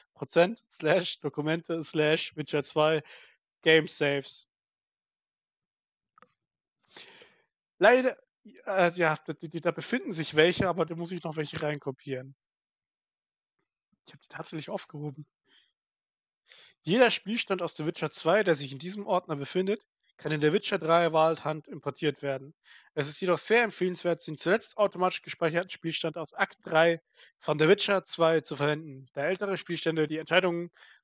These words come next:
der letzten Spielmomen-, Momente nicht enthalten. Für jede nicht importierte Entscheidung werden Standardeinstellungen verwendet.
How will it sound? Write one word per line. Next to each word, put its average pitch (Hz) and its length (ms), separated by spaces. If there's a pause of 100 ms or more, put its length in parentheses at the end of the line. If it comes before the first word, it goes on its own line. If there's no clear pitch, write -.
der 151 60
letzten 175 300
Spielmomen-, 160 500 (1500)
Momente 156 1040 (1080)
nicht 165 340
enthalten. 143 560
Für - 100
jede 202 300
nicht 202 400
importierte 175 640
Entscheidung 180 640
werden 151 220
Standardeinstellungen 156 1000
verwendet. 143 540